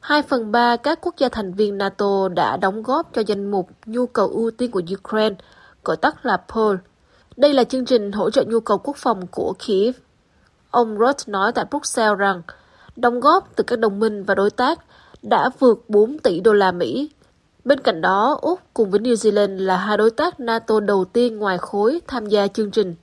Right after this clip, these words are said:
Úc và New Zealand sẽ trở thành hai quốc gia đầu tiên ngoài nato hỗ trợ quỹ mua sắm khí tài quân sự thiết yếu cho Ukraine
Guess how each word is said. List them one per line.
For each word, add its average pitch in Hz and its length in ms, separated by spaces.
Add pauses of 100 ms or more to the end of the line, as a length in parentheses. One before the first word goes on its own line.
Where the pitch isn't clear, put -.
(1120)
Úc 370 160
và 269 80
New 226 140
Zealand 220 460
sẽ 208 260
trở 220 140
thành 254 180
hai 233 160
quốc 294 180
gia 214 80
đầu 202 160
tiên 226 320
ngoài 202 160
nato 202 520 (380)
hỗ 240 260
trợ 269 240
quỹ 214 300
mua 262 280
sắm 226 380
khí 262 360
tài 220 240
quân 202 180
sự - 160
thiết - 180
yếu 233 340 (480)
cho 220 200 (120)
Ukraine 233 360